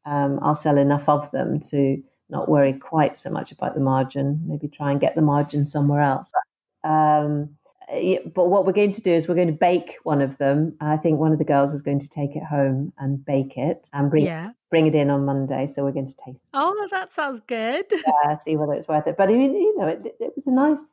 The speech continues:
Speaker 1: um, a nice thing. And we sold, uh, last year, we sold a lot of, um, a great, great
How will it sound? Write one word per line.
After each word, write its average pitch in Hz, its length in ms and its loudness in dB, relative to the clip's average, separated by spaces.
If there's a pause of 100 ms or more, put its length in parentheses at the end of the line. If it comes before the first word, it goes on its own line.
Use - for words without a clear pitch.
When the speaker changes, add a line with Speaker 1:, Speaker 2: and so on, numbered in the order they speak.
Speaker 1:
um, 175 440 0 (420)
a 202 60 -14
nice 269 340 -2
thing. 196 480 0 (300)
And 208 160 4
we 247 120 4
sold, 277 400 2
uh, 233 180 2
last 381 420 0
year, 185 120 4
we 165 120 4
sold 175 320 2
a 170 40 0
lot 196 300 0
of, 254 140 -4 (160)
um, 160 480 0 (520)
a 180 60 -12 (140)
great, 226 500 0 (480)
great 226 540 0